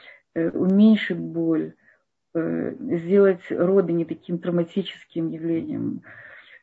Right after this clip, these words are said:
Э, потому что действительно современная молодежь, или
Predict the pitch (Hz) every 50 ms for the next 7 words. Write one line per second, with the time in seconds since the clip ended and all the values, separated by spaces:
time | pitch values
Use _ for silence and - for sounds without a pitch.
0 | _ _ - 87 - - 175 170 - - - 180 175 190 185 175 - 180 175 175
1 | 175 - - 214 226 214 - 214 196 185 175 175 175 175 _ _ _ _ _ _
2 | _ _ _ - 302 - - 175 170 175 180 185 196 208 208 208 196 185 180 170
3 | 165 165 160 156 160 165 160 160 - - - - 147 147 147 151